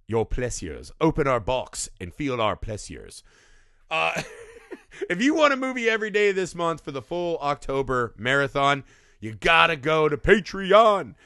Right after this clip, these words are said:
Uh, we have two Patreon exclusives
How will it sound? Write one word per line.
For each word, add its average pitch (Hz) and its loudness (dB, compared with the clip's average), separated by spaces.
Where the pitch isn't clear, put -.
Uh, 143 6
we 151 -2
have 143 0
two 220 -8
Patreon 180 -2
exclusives 196 -4